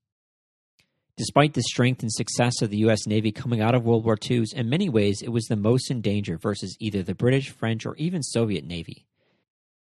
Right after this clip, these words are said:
Its enemy wasn't another Navy or even the Soviet Union,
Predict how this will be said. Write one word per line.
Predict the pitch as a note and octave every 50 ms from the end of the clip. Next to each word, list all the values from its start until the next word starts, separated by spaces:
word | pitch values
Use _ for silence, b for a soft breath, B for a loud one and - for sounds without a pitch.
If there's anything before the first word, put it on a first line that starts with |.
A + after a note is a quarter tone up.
| _ _ _ _ _ _ _ _ _ _ _
Its | - C3+ - D3
enemy | C3+ C3 C3 B2 A#2
wasn't | G#2 F#2 G#2+ A#2+ B2 D#3+ D#3
another | C#3 A#2+ A2+ G2+ G#2
Navy | F#2+ G2 G2 G#2 F#2 E2+ D#2+ - - -
or | A2 A#2+
even | B2 B2+ C#3+ E3+ E3+ C#3
the |
Soviet | A#2+ - - A#2 G2+ G2+ F#2 E2+
Union, | G#2 B2 C3 G2+ D2 C#2+